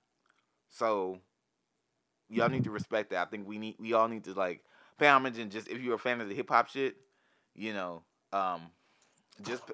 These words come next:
just, just be aware of what he did for the, for rap and hip-hop and people who, you know, people who are a part of it.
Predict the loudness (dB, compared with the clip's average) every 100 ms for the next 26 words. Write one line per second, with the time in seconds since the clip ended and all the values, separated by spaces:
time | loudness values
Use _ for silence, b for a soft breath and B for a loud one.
0 | -14 -12 -12 -14 -18 0 0 0 -2 -2
1 | 0 0 2 0 -6 b b b b -10
2 | -4 -4 -6 -14 -6 -4 -4 -6 -10 -14
3 | _ _ _ _ _ _ -8 -2 0 0
4 | -4 -6 _ -4 -2 4 4 4 -2 -8
5 | -6 -2 0 0 -4 -10 -8 -8 -12 -12
6 | -12 -12 -10 -10 -12 _ _ _ _ _
7 | _ -10 -2 -2 -2 -2 -2 -4 -6 -12
8 | -16 _ _ -16 -12 -8 0 0 2 4
9 | 4 4 -6